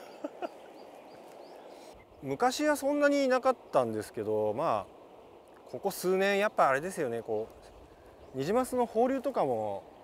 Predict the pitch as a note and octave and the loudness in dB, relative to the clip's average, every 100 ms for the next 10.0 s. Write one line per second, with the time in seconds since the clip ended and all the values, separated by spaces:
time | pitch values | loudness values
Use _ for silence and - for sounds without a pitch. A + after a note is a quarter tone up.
0 | - A3 G#3 C#3+ A2 - C3+ D#3 G#2+ G2 | -4 0 0 0 -4 -2 0 0 0 -8
1 | - G2 - G#2+ G2 F2+ F2 - - - | -8 -10 -4 -2 0 -2 -6 -16 -12 -2
2 | F#3 C#4 A3 A3+ A3 - - - - - | 4 6 8 8 6 0 -18 -20 -20 -20
3 | - - D#3+ D#3 D3 C#3+ - C#3+ C#3 A#2+ | -12 4 6 6 2 0 0 0 0 -2
4 | G2+ F#2+ G2+ - - - - - - - | -4 -4 -8 -16 -20 -20 -20 -20 -20 -20
5 | - - C#3 D3+ C#3 A#2 - E3+ F3+ G3+ | -20 -10 0 2 2 0 0 2 4 6
6 | A3+ C#3 G2+ - - - - F#3+ G#3 G#3+ | 6 6 2 -10 -20 -20 0 2 4 6
7 | G3 G3 A3 B2+ C3 C3 C3 D3+ D3 G#2 | 6 6 2 4 0 0 0 0 -4 -4
8 | F#2 F2 - C#3 C3+ B2+ C#3 C3+ B2+ G2+ | -6 -10 -4 -2 0 -2 -2 -2 -4 -8
9 | - D3+ C3+ G2+ G2+ F#2+ F2+ G2+ F#2 | -2 0 0 -2 -6 -8 -8 -6 -6